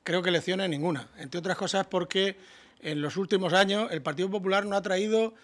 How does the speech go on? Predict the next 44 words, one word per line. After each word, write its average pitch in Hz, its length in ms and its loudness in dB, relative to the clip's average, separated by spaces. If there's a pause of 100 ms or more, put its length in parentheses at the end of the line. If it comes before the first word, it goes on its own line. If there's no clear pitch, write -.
(160)
ni 185 80 -6
una 208 160 2
sola 214 220 0
infraestructura, 170 600 -4
ni 202 100 -6
una 208 180 0
sola 202 180 0
gota 180 300 0
de 135 80 -2
agua. 143 360 -8
El - 60 -18
Partido 170 400 -8
Popular 190 380 0
es 196 180 -2
el 180 160 -2
responsable, 196 880 0 (560)
eh, 208 260 0
de 170 160 -2
que 156 120 -6
las 160 160 -2
desaladoras 160 640 2
de, 190 480 -2
de, 170 840 -2
del 170 180 -2
arco 190 200 -2
mediterráneo, 190 600 -2
o 139 80 -12
las 135 140 -8
desaladoras 147 440 -2
que 170 120 -8
nos 147 140 -6
afectan 170 360 -6
a 180 80 -4
nosotros, 180 400 -4 (380)
no 160 100 -2
estén 175 220 -4
funcionando 185 480 -2
al 170 60 -2
cien 180 180 -4
por 175 100 -4
cien 170 180 -4
de 190 80 -4
su 175 120 -4
capacidad. 139 560 -8